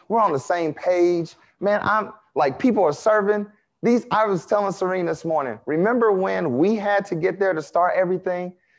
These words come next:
Man, Rashad, these guys, these guys beat me every Sunday on purpose. Sometimes I look at, I got five more minutes. I'm gonna just hang out because it's gonna be open when I get here. This is gonna be running when I get here.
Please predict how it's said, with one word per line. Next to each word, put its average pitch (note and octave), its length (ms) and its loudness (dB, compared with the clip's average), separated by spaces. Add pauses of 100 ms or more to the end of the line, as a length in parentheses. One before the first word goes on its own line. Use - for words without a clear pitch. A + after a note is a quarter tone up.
Man, F3 180 0
Rashad, G3+ 480 0
these G#3+ 160 0
guys, G#3 240 -2
these A3 160 -2
guys G#3 240 0
beat E3 260 -4
me D#3 280 -4
every G3 320 2
Sunday C#3+ 540 -4 (960)
on A#3 180 2
purpose. A#3 640 -2 (300)
Sometimes A3+ 420 0
I F#3+ 80 4
look G3 160 2
at, F#3 220 0
I A3 120 2
got G3 200 4
five G3+ 200 2
more A#3+ 180 4
minutes. - 720 -2 (1000)
I'm A3+ 100 -2
gonna G3+ 100 0
just E3 140 -2
hang A3+ 240 2
out B3+ 260 2
because F#3+ 300 0
it's C4 100 -2
gonna G#3+ 260 2
be A3 140 2
open B3+ 340 2
when A3+ 120 2
I B3 80 2
get C#4+ 220 2
here. C#3+ 380 -2 (420)
This B3 260 0
is A#3 100 2
gonna A#3+ 200 4
be B3 140 2
running C4 340 2
when A3+ 120 0
I A#3+ 120 0
get C#4+ 220 -2
here. A#2 440 -4